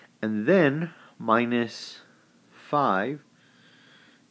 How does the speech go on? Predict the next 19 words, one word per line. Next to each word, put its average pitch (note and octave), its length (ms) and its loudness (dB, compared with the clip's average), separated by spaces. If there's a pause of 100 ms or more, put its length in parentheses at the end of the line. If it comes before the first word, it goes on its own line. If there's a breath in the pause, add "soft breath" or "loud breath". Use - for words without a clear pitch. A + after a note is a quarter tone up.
(160)
x - 600 -2 (560 soft breath)
to - 120 -6
the A2 120 -4
fifth C3 400 -6
power. - 320 -12 (1400 loud breath)
So - 160 -8
there's G2+ 320 -2
that. G#2 300 -4 (640)
And A2 200 -4
then, E3+ 340 0
let's C#3 200 -4
see, F#2 160 -8
minus B2 760 -6 (680 soft breath)
three. - 320 -14 (1300 loud breath)
So C3+ 200 6
we've C3 240 4
set F#3+ 280 4
this G3+ 200 4
up D#3+ 300 4